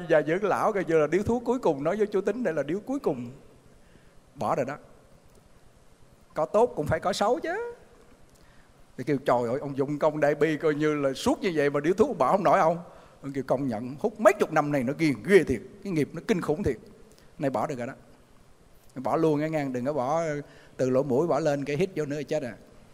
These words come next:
Cái chỗ này Văn Nhàn nói cảm xúc phải không? Nói cảm xúc là lý do gì ạ? Mình thấy cái công hiệu của Đại Bi, không dám bỏ.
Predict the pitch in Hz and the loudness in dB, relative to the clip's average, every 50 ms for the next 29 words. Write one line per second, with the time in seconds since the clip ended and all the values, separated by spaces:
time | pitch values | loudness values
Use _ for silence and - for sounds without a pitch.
0 | - - - - - - - - - - - - - - - - - - - - | -20 -20 -20 -20 -20 -20 -20 -20 -20 -20 -20 -20 -20 -20 -20 -20 -20 -20 -20 -20
1 | - - - - - - - - - - - - - - - - - - - - | -20 -20 -20 -20 -20 -20 -20 -20 -20 -20 -20 -20 -20 -20 -20 -20 -20 -20 -20 -20
2 | - - _ - - - - - - - - - - - _ - - - - - | -20 -20 _ -20 -20 -20 -20 -20 -20 -20 -20 -20 -20 -20 _ -20 -20 -20 -20 -20
3 | _ - - - - - - - 147 143 151 175 151 127 127 147 160 156 139 127 | _ -20 -20 -20 -12 -10 -2 2 2 4 4 4 2 0 0 -2 -2 0 -2 0
4 | 123 135 156 165 - - 151 143 190 190 190 139 127 143 127 - - - - - | 2 0 0 0 0 -2 -2 -2 -2 -2 -2 -4 -8 -8 -10 -14 -18 -20 -20 -20
5 | - - - - - - - - - - - _ _ - - _ - - _ _ | -20 -20 -20 -20 -20 -20 -20 -20 -20 -20 -20 _ _ -20 -20 _ -20 -20 _ _
6 | _ - - - - - 135 143 151 - - 131 135 185 185 175 123 127 139 156 | _ -20 -20 -20 -8 -4 -2 -2 -2 -2 -4 -4 -4 -4 -4 -4 -4 -2 -2 0
7 | 160 143 131 131 139 131 117 110 104 110 117 - - - - - - - _ - | 0 0 0 0 -2 -2 -2 -4 -6 -8 -10 -16 -20 -20 -20 -20 -20 -20 _ -20
8 | - - - - _ - 120 107 120 156 175 185 180 - - 175 160 156 127 147 | -20 -20 -20 -20 _ -12 -8 -6 -6 -6 -6 -6 -4 -2 -2 -2 -2 -2 -2 -2
9 | 127 123 127 143 143 120 101 120 131 131 127 127 - - - - - - - - | -2 -2 -4 -6 -6 -8 -10 -10 -12 -14 -14 -16 -20 -20 -20 -20 -20 -20 -20 -20
10 | - - - - - 240 254 233 226 240 233 240 214 - 87 113 | -20 -20 -20 -2 0 0 2 2 0 -2 -2 -2 -4 -4 -6 -10